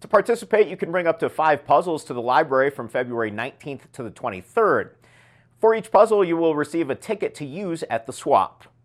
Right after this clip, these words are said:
The Dolores Mountain Quilters are meeting on Saturday, February seventeenth at the Dolores Public Library to learn from Susan Madden of the Blocks Without Borders Fabric Art Group.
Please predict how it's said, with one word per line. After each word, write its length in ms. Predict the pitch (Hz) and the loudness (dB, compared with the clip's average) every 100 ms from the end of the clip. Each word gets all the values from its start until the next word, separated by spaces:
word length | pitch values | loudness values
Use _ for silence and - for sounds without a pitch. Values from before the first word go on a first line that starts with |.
| _ _ _ _ _ _ | _ _ _ _ _ _
The 160 | 147 160 | -4 0
Dolores 540 | 143 131 147 143 - | 0 4 4 2 0
Mountain 300 | 127 135 110 | -4 -4 -6
Quilters 500 | - 143 180 170 127 | -2 0 0 -2 -4
are 80 | 117 | -4
meeting 260 | 123 123 | -4 -4
on 140 | 110 98 | -6 -8
Saturday, 460 | - 135 127 120 | -4 -2 -2 -4
February 440 | 110 131 120 113 101 | -4 -6 -4 -6 -6
seventeenth 760 | - 139 110 - - 180 180 | -2 -2 -2 -12 -12 -10 -4
at 160 | 127 - | -6 -4
the 100 | 110 | -8
Dolores 480 | 92 107 123 117 - | -8 -4 -2 -2 -4
Public 380 | - 135 95 - | -6 -6 -6 -4
Library 520 | 117 165 117 98 143 | -2 0 -2 -4 -4
to 120 | 123 | -6
learn 220 | 107 113 | -8 -8
from 200 | 104 95 | -10 -14
Susan 480 | 92 156 156 113 92 | -12 -10 -8 -10 -10
Madden 440 | 104 165 185 123 120 _ _ _ | -6 -2 0 -2 -4 _ _ _
of 180 | 185 147 | 0 0
the 60 | |
Blocks 380 | 156 160 190 190 | 0 2 2 2
Without 340 | 175 170 139 117 | 0 2 2 2
Borders 380 | 160 180 151 | -2 0 -4
Fabric 460 | - 170 160 147 - - | -4 -4 0 0 -2 2
Art 300 | 175 208 - | 2 2 -4
Group. 340 | 147 107 | -4 -4